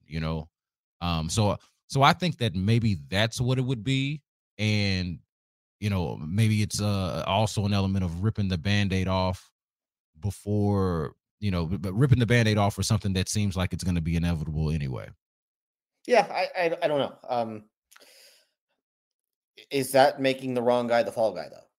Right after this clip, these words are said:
Speaker 2: So it's
Speaker 1: Yeah.
Speaker 2: just like, "Hey, you know, <laughs> someone's, you guys are be-, you guys have been terrible, so this guy's gonna take the hit for it." I mean, what, what, I don't know if that sends the right kind of message that you wanna send. But to me,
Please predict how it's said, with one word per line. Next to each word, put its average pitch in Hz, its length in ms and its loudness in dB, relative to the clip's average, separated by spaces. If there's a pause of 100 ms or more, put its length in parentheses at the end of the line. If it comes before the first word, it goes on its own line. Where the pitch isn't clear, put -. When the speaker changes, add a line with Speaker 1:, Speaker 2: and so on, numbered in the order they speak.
(460)
Speaker 2:
So 117 180 -2
it's 117 100 -2
Speaker 1:
Yeah. 80 60 2
Speaker 2:
just - 120 -2
like, 113 120 2 (140)
"Hey, 110 320 2 (180)
you 120 160 -6
know, 104 320 -4 (320)
<laughs> - 320 -20
someone's, 151 600 -2 (140)
you 139 140 -6
guys 156 260 8
are 139 60 2
be-, 135 240 0
you 135 100 -10
guys 135 180 6
have 110 80 -10
been 117 100 -4
terrible, 123 640 2 (220)
so 127 220 0
this 139 240 0
guy's 123 220 4
gonna 117 180 -4
take 110 220 -6
the 98 100 -6
hit 139 220 -6
for 90 160 -12
it." 98 60 -10
I - 20 -8
mean, 117 140 -8
what, 139 180 0
what, 135 180 -2
I 131 80 2
don't 131 140 -2
know 127 120 2
if 123 100 -6
that 123 180 2
sends 117 420 -6 (320)
the 120 80 -2
right 117 180 4
kind 117 180 -2
of 104 60 -4
message 104 600 -6
that 104 220 -6
you 104 80 -10
wanna 98 360 -6
send. 85 500 -6
But 120 360 -2
to 131 80 -6
me, 131 480 -4